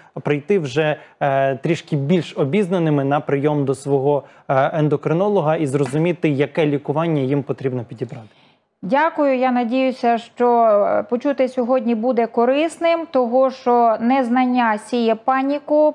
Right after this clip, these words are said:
Speaker 2: паніки, нервів, емоцій, е, в нашому житті, на жаль, достатньо. Тому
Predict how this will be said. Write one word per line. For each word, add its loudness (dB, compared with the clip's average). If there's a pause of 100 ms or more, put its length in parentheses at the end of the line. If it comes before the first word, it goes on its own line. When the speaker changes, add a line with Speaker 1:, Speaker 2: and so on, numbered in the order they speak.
(120)
Speaker 2:
паніки, 0
нервів, 0
емоцій, 0
е, 2 (360)
в -4
нашому -2
житті, -4
на 0
жаль, -2
достатньо. -2 (140)
Тому 0